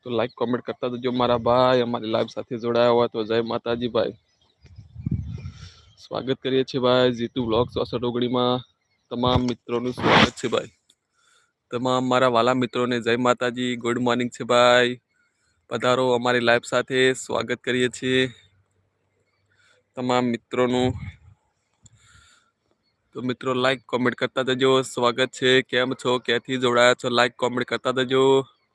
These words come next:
ભગવાન માતાજીનું નામ લખતા જજો મારા ભાઈ. ગુડ મોર્નિંગ છે. જય માતાજી, જય સિયારામ મારા ભાઈ. તો અન્ય મિત્રો કોઈ નવા પધારે, લાઈક, કોમેન્ટ કરતા જજો. વાલા, સ્વાગત છે.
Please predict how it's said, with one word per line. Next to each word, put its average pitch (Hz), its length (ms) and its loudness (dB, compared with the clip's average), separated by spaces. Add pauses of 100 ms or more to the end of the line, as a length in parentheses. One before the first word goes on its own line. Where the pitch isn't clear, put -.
(600)
ભગવાન 127 260 -4
માતાજીનું 120 480 0
નામ 117 220 2
લખતા 117 240 -2
જજો 123 200 -6
મારા 120 220 0
ભાઈ. 120 300 2
ગુડ 120 240 -4
મોર્નિંગ 123 340 0
છે. 127 280 0
જય 117 180 0
માતાજી, 123 600 -2
જય 117 180 0
સિયારામ 120 600 4
મારા 117 200 4
ભાઈ. 110 300 0 (2000)
તો - 80 -4
અન્ય 127 200 0
મિત્રો 123 280 0
કોઈ 135 120 -2
નવા 127 220 4
પધારે, 123 340 0
લાઈક, 120 160 4
કોમેન્ટ 120 320 -2
કરતા 123 220 -2
જજો. 131 560 2
વાલા, 113 320 2
સ્વાગત 117 500 0
છે. 127 380 2